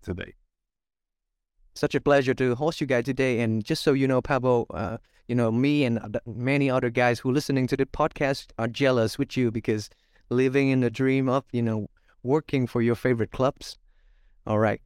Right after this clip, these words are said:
Speaker 2: But, uh, thanks for the story, guys. And, uh, let's dive into the main content of today.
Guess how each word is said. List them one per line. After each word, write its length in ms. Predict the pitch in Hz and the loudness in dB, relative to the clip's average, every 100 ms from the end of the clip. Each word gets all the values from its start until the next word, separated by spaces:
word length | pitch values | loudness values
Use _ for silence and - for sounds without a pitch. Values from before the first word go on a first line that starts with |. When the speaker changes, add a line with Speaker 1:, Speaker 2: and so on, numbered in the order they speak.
| - | -12
Speaker 2:
But, 260 | - 110 - | -4 -4 2
uh, 120 | 113 | 0
thanks 320 | 101 160 160 | 2 -2 -2
for 100 | - | -2
the 60 | 123 | -4
story, 360 | - 139 139 135 | -2 2 2 4
guys. 380 | 139 131 123 | 4 2 0
And, 180 | 127 120 | -2 -2
uh, 80 | 98 | -2
let's 240 | 123 190 | -2 -2
dive 300 | - 147 139 | 0 0 0
into 300 | 139 135 143 | -2 -2 -2
the 140 | 127 117 | 0 0
main 240 | 120 135 | 2 0
content 440 | - 135 123 139 143 | 0 -4 0 -2 -2
of 60 | |
today. 420 | - 131 139 143 | -6 0 2 2